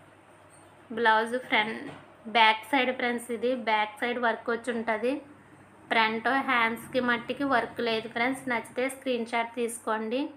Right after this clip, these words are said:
ఇందులో మరో బ్యూటిఫుల్ కలర్ ఫ్రెండ్స్. Sky blue and biscuit color అంటారు కదా ఫ్రెండ్స్, అది మొత్తం వర్క్ వచ్చింది ఫ్రెండ్స్. వర్క్ అయితే చాలా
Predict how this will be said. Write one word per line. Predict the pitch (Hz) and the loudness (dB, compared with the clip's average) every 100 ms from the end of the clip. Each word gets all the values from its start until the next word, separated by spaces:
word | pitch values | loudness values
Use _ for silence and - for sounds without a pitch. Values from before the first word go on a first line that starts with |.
| - - - - - | -16 -20 -20 -20 -6
ఇందులో | 233 233 247 254 247 | -2 2 4 4 4
మరో | 226 226 220 | 4 2 0
బ్యూటిఫుల్ | 240 247 240 - 247 240 | -2 -2 -2 -4 -4 2
కలర్ | 220 220 220 226 | 2 2 0 0
ఫ్రెండ్స్. | 240 262 285 - - _ - - - | 0 0 -4 -14 -20 _ -20 -20 -20
Sky | - - 233 226 214 | -10 2 4 4 2
blue | 240 254 | 4 4
and | 254 254 | 4 0
biscuit | 226 226 233 - - | -4 -6 -12 -8 2
color | 240 233 240 | 4 4 2
అంటారు | 233 233 233 | 0 -2 -2
కదా | 233 233 | -4 -2
ఫ్రెండ్స్, | 247 247 240 214 | -2 -2 2 2
అది | 220 262 233 | 2 0 2
మొత్తం | 220 - - 254 240 | 0 0 -4 -2 2
వర్క్ | 226 - 262 | 0 0 -2
వచ్చింది | 240 - 240 226 240 | -4 -2 -2 0 2
ఫ్రెండ్స్. | 254 269 254 | 2 0 2
వర్క్ | 240 226 - - 247 | 2 2 -2 2 2
అయితే | 247 262 254 247 - - - _ - - | 2 2 0 0 -10 -20 -20 _ -20 -2
చాలా | 247 214 220 | 4 8 8